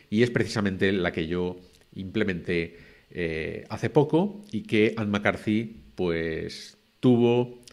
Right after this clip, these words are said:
la osadía de subir al índice del museo. Eh, si hacemos clic en la obra,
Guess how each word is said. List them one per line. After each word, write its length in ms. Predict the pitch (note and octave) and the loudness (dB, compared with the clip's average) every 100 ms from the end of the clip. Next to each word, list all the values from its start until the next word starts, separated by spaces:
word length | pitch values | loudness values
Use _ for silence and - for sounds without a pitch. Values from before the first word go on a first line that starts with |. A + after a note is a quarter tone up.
| _ - | _ -16
la 560 | F#2 F2+ E2+ E2 E2+ - | -6 -4 -2 -4 -6 0
osadía 760 | C#3 D3 B2+ G#2+ C#3 B2+ C3 D3 - - - - | 2 4 4 6 8 8 8 2 -10 -16 -18 -10
de 220 | A2 C3+ | 6 6
subir 540 | C3+ G#2+ A2 A2 - - - - - | 8 4 6 4 2 -12 -14 -18 -4
al 400 | A#2+ A#2 A#2+ A#2 | 4 6 6 4
índice 460 | A#2+ A#2+ A#2 A#2+ G#2+ | 2 2 2 2 2
del 100 | G2+ | 2
museo. 380 | F#2+ - - - - - | 0 -4 -8 -10 -14 -4
Eh, 300 | E2+ E2+ F2 | -2 0 -2
si 80 | - | 2
hacemos 280 | E3+ F3 | 4 4
clic 400 | - D#3+ D#3 D#3 | 6 8 8 4
en 120 | G2+ F#2 | -2 4
la 120 | G2+ | 6
obra, 420 | B2+ G2+ C3+ | 8 6 4